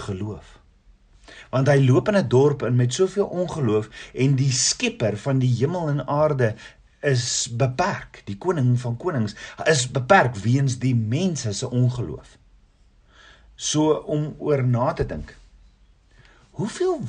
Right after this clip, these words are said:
wonderwerke kan Yeshua nie in my en jou lewe doen nie,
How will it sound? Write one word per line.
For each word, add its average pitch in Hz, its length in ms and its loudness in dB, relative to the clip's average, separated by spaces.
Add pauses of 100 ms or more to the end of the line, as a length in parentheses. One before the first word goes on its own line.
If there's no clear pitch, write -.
wonderwerke 113 680 -2
kan 110 240 -6
Yeshua 156 380 -2
nie 190 160 -6
in 139 160 -2
my 101 120 0
en 120 140 2
jou 107 160 0
lewe 95 400 -6
doen 98 160 -4
nie, 82 220 -8